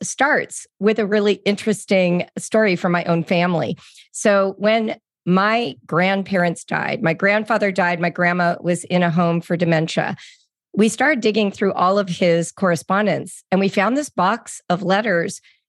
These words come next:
that had not been mailed. They were in unsealed envelopes, and it turned out they were love letters to my grandmother, to his wife. He wrote them in nineteen ninety-seven.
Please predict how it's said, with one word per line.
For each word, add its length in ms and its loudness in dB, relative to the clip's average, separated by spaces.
that 200 2
had 160 0
not 240 0
been 160 0
mailed. 400 0
They 200 0
were 120 4
in 180 0
unsealed 540 0
envelopes, 680 -2
and 140 2
it 120 -2
turned 260 0
out 160 0
they 80 -2
were 120 0
love 280 -2
letters 380 0
to 100 -8
my 120 0
grandmother, 640 -2
to 160 4
his 340 0
wife. 340 0
He 140 4
wrote 300 2
them 240 2
in 180 0
nineteen 380 2
ninety-seven. 800 -2